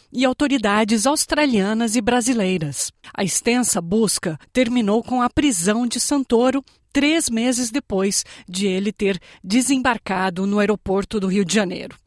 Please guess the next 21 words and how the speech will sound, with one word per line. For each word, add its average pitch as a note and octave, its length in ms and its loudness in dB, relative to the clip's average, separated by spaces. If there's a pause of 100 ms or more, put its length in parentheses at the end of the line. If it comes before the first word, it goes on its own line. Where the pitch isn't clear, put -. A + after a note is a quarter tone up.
(200)
Mário G#3 360 0
Santoro, A#3+ 600 2 (180)
ex-namorado F#3 840 2
de D#3 80 -2
Cecília, B3 500 0
foi B3 240 -2
então A3+ 420 -2
indiciado G#3 840 2 (120)
por A3+ 160 2
assassinato. G#3+ 880 -2 (680)
A G#3 120 -4
polícia A3+ 560 0
australiana A#3+ 960 0 (280)
alegou G#3+ 400 4
que B3 160 -2
Santoro, C4 680 2
de D#3 100 -6
quarenta G3+ 380 0
e F3+ 60 0
quatro G3 360 0
anos, A3+ 400 0